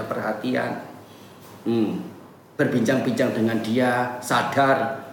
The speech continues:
penuh kesadaran berbincang-bincang dengan dia, menarik perhatian dia, sadar de-, sed-, de-, sedang menarik perhatian dia.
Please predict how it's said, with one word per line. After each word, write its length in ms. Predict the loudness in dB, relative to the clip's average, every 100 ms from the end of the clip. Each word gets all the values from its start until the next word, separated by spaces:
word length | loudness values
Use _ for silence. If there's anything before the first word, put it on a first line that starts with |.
| -16
penuh 240 | 0 4 4 4
kesadaran 480 | 2 2 2 2
berbincang-bincang 640 | 0 0 0 0 0 0 0
dengan 320 | 2 2 2
dia, 560 | 0 0 0 0 -6 -10 -14 -18 -20 -20 -2
menarik 400 | 2 4 4 4
perhatian 560 | 2 2 0 2 2 2
dia, 240 | 2 2
sadar 400 | 4 2 2 2
de-, 160 | 2 -2
sed-, 160 | -2
de-, 320 | -4 -4 -4 -6
sedang 320 | -2 0 2
menarik 320 | 4 2 2 0
perhatian 480 | -2 -2 -2 -2 0
dia. 400 | -2 -2 -2